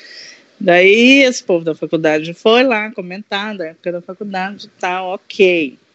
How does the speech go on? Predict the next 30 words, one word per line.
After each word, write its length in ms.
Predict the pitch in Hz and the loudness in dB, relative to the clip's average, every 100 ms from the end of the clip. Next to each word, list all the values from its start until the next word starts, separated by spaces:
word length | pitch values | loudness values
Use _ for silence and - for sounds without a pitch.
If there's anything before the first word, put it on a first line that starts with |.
| _ _ _ _ - | _ _ _ _ 0
<coughs> 640 | - 185 156 - 175 165 | 2 2 -2 -6 -8 -6
O 40 | |
que 180 | 170 254 | -8 -4
que 60 | 247 | -4
acontece? 580 | 277 320 233 151 151 - | -2 -2 0 0 -2 -2
Tinha 140 | 226 | -2
um 80 | 285 | 0
grupo 420 | 262 233 262 247 | 4 4 2 -4
no 80 | 208 | -12
WhatsApp 800 | 156 - 156 160 170 156 - 131 | -14 -12 -8 -8 -8 -10 -14 -12
que, 160 | - | -6
obviamente, 600 | 147 160 175 147 131 135 143 | -4 -4 -6 -12 -14 -14 -12
eu 40 | |
não 120 | 139 | -12
participava, 880 | - 156 - 151 - 160 170 170 123 - _ _ _ _ _ _ _ _ _ _ _ - | -8 -10 -4 -4 -2 -2 -2 -4 -14 -20 _ _ _ _ _ _ _ _ _ _ _ -20
da, 920 | 170 175 165 165 - - - 165 160 160 | -20 -4 2 4 6 6 6 6 4 4
porque 180 | 170 | 2
eu 80 | 165 | 2
tinha 160 | - 131 | 0 -2
saído 240 | 156 135 | 0 -2
da 100 | 143 | -2
faculdade, 720 | 160 151 202 175 180 262 - _ _ _ _ _ _ - | -6 -6 -2 0 0 -4 -18 _ _ _ _ _ _ -8
e 220 | 220 233 | -2 0
a 80 | 269 | 0
minha 200 | 226 175 | -4 -10
melhor 300 | 165 151 143 | -10 -8 -6
amiga, 460 | 156 147 170 214 - | -8 -8 -8 -8 -6
Caroline, 760 | 165 185 196 170 156 170 185 | -4 -4 -4 -8 -8 -10 -12
meu 200 | 151 147 | -14 -14
amor, 540 | 143 143 135 151 165 | -12 -8 -6 -6 -8